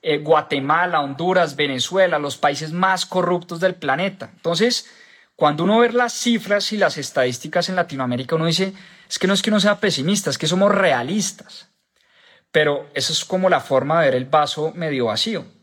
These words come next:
como lo veríamos muchos de los pesimistas del mundo, como yo. Pero por otro lado, hay muchos que ven el vaso medio lleno.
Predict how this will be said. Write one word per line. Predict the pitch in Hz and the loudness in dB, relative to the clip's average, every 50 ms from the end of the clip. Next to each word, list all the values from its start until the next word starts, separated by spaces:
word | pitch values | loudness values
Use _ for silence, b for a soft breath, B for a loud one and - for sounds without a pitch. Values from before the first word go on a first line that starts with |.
| _ _ _ | _ _ _
como | _ - 139 135 127 | _ -8 -4 -2 0
lo | 123 120 | 2 2
veríamos | 117 120 120 127 135 156 170 180 170 135 - - - - | 2 2 2 2 2 2 2 2 0 0 -2 -6 -6 -8
muchos | 143 143 151 143 - 170 160 | -6 -6 -6 -4 -6 -4 -2
de | 165 175 | 2 2
los | 165 143 - | 2 2 2
pesimistas | - - 131 123 - 123 123 123 123 123 - - 156 156 | 0 0 0 0 0 0 0 0 -2 -2 -2 -2 0 2
del | 156 127 | 0 0
mundo, | 123 160 185 185 160 131 120 | 2 0 0 0 0 -2 -2
como | - 127 120 120 127 | -2 -6 -4 -4 -2
yo. | 165 185 165 - - _ _ _ _ _ _ _ _ _ _ _ _ _ _ _ _ b b b b b b b b b b b b | -2 -4 -4 -6 -14 _ _ _ _ _ _ _ _ _ _ _ _ _ _ _ _ b b b b b b b b b b b b
Pero | - 143 143 139 - | -2 0 0 2 2
por | 151 139 | 2 2
otro | 151 156 185 208 | 2 2 2 2
lado, | 214 196 165 160 180 180 - - - - _ | 2 2 2 0 -2 -6 -12 -20 -20 -16 _
hay | - 131 131 | -4 -2 -2
muchos | 143 151 147 - 175 - | -2 -2 -4 -4 -4 -4
que | - 170 | -2 0
ven | 147 127 127 | 0 0 0
el | 131 131 | -2 2
vaso | 143 156 156 151 - 165 | 2 2 2 2 -2 -4
medio | 165 165 151 139 131 | -4 -2 -2 -2 -4
lleno. | 127 160 208 202 208 | -4 -4 -6 -6 -6